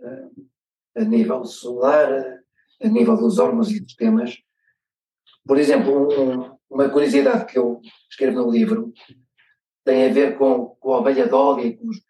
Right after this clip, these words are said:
mamíferos clonados. Que se, a ovelha Dolly e muitos mamíferos clonados, eh, acabaram por, por falecer, por morrer, numa idade mais nova do que aquilo que seria expectável.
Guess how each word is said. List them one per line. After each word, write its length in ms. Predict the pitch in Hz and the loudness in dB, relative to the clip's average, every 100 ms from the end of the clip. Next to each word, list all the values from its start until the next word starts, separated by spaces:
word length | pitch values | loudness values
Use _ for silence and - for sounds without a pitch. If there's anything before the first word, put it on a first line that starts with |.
| _ _ | _ _
mamíferos 500 | 233 233 269 - - _ | -8 -4 -4 -6 -14 _
clonados. 600 | 254 240 208 190 - _ _ _ _ _ _ _ - | -12 -4 -4 -4 -14 _ _ _ _ _ _ _ -6
Que 100 | 277 | -6
se, 200 | - - - _ - | -6 -14 -18 _ -4
a 220 | 139 139 | -2 2
ovelha 540 | 139 139 - 139 139 - | 2 0 0 0 2 4
Dolly 520 | 247 220 208 - - _ _ _ _ | 4 2 0 -4 -10 _ _ _ _
e 120 | 226 | -2
muitos 320 | - - - | 0 0 -2
mamíferos 440 | 254 233 - - - | -6 -4 -4 -6 -12
clonados, 760 | - 233 226 269 233 - - _ _ _ _ _ | -8 -4 -4 -4 -10 -16 -20 _ _ _ _ _
eh, 320 | - 127 123 - - _ _ _ _ _ _ _ _ 415 | 0 2 2 -2 -10 _ _ _ _ _ _ _ _ -6
acabaram 480 | - - - 226 | 0 2 2 2
por, 140 | - 233 233 - - - _ _ _ | 0 0 0 0 -8 -18 _ _ _
por 100 | 226 | -12
falecer, 640 | - 254 190 - 226 220 | -4 -2 -2 -2 0 0
por 160 | - 214 | -2 -8
morrer, 580 | 214 196 220 214 233 - _ _ _ _ 202 | -8 -2 -2 0 -4 -8 _ _ _ _ -16
numa 280 | 165 131 | -2 0
idade 640 | 143 - 139 - 139 - - _ _ _ | 2 2 2 2 2 0 -6 _ _ _
mais 500 | - - - - - | 0 2 0 -2 -6
nova 380 | - 135 135 139 | 0 2 2 0
do 120 | 139 | 0
que 100 | 135 | -2
aquilo 200 | 131 143 | -2 -4
que 80 | - | -2
seria 180 | 139 139 | -4 -4
expectável. 800 | - 143 - 135 - 233 226 | -4 -6 -4 -4 -2 -4 -6